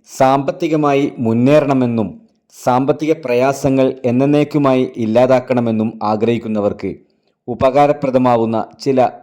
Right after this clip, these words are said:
ചാണക്യതന്ത്രങ്ങൾ നോക്കാം. എനിക്ക് സമ്പന്നനാകണം എന്ന ലക്ഷ്യം മാത്രം പോരാ, അതിനായി വളരെ കൃത്യമായ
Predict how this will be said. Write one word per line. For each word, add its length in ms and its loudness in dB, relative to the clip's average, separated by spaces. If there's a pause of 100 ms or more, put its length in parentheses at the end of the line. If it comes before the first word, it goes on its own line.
ചാണക്യതന്ത്രങ്ങൾ 920 -2 (200)
നോക്കാം. 340 -8 (1400)
എനിക്ക് 320 2
സമ്പന്നനാകണം 880 2 (140)
എന്ന 160 2
ലക്ഷ്യം 440 0
മാത്രം 460 0
പോരാ, 300 -2 (240)
അതിനായി 400 2 (160)
വളരെ 320 4
കൃത്യമായ 680 0